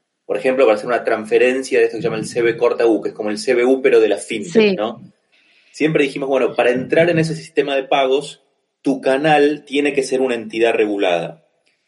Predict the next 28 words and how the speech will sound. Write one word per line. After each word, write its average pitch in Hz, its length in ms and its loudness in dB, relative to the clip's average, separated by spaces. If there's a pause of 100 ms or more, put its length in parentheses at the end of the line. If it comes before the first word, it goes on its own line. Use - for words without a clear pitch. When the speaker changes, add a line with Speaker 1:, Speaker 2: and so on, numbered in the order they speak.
(560)
Speaker 1:
Eso 170 240 2
nosotros 156 340 0
sabíamos 147 380 2
que 135 80 -4
no 139 120 -4
iba 147 180 6
a 135 40 6
ir 151 160 0
contra 123 300 -4
la 117 80 -2
competencia, 131 760 -2
¿por 123 140 0
qué? 113 140 0
Porque 107 340 -4
con 139 260 -2
que 151 120 4
un 185 220 2
solo 156 320 2
banco 110 540 -4 (280)
diga, 131 400 2
"Yo 147 160 2
les 147 180 0
abro 135 120 0
la 117 160 -2
puerta 131 260 2
a - 20 -2
la 123 60 -4
fintech, 107 540 -8